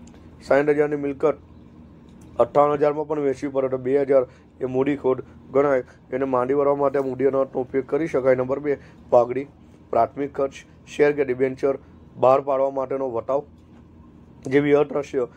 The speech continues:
અને અવાસ્તવિક મિલકતો માંડી વાળવા માટે, ટૂંકમાં અવાસ્તવિક મિલકતો માંડી વાળવા માટે મૂડી અનામતનો ઉપયોગ થાય છે.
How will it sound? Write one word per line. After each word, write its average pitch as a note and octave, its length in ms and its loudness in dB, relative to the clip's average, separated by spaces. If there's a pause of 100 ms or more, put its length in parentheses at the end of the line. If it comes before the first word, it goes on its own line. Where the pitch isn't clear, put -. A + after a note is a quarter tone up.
(180)
અને C3 100 0 (140)
અવાસ્તવિક D3 540 2
મિલકતો B2+ 360 -4
માંડી A#2+ 280 -4
વાળવા C3 300 2
માટે, A2+ 280 -6
ટૂંકમાં B2+ 680 -8
અવાસ્તવિક C#3 500 2
મિલકતો C3+ 300 -6
માંડી B2+ 280 -4
વાળવા C3+ 240 0
માટે C3+ 320 -4 (300)
મૂડી C#3 200 4
અનામતનો C3+ 380 4
ઉપયોગ B2 320 -8
થાય G#2 320 -2
છે. - 500 -8